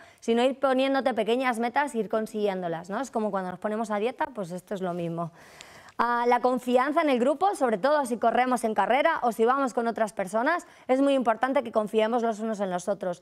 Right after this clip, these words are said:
Si siempre andamos con miedo de, "Ostras, este a ver qué me va a hacer, qué me va a decir", ¿no?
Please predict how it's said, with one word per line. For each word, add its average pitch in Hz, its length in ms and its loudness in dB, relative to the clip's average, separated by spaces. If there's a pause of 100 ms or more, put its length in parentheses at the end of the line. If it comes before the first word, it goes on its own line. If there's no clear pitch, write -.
(160)
Si - 140 -12
siempre 269 260 2
andamos 277 360 0
con 240 180 0
miedo 247 280 2
de, 220 200 2 (220)
"Ostras, 214 480 -2
este 208 180 -6
a 214 80 0
ver 202 140 -2
qué 208 100 -4
me 196 80 -6
va 190 80 -4
a 190 60 -2
hacer, 254 340 -2
qué 220 120 -2
me 202 100 -2
va 202 80 2
a 196 40 2
decir", 254 540 -2
¿no? 240 200 -4